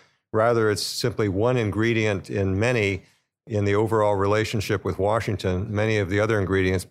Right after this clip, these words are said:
perhaps being even more important. Um, and, uh, so we shouldn't look at something like, uh,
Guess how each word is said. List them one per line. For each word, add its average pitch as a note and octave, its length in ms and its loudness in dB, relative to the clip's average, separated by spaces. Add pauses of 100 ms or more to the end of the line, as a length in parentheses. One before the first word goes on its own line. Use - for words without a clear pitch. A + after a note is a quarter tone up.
perhaps F#2+ 280 0
being G2 320 0
even F#2+ 200 0
more G#2+ 220 2
important. F#2 540 -2 (480)
Um, F#2 680 2 (100)
and, F2+ 460 0
uh, F2+ 160 2
so G2+ 180 0
we G2 120 2
shouldn't G#2 280 0
look G2+ 220 0
at F2+ 240 0 (160)
something F#2+ 380 0
like, F2+ 440 -2
uh, E2+ 300 0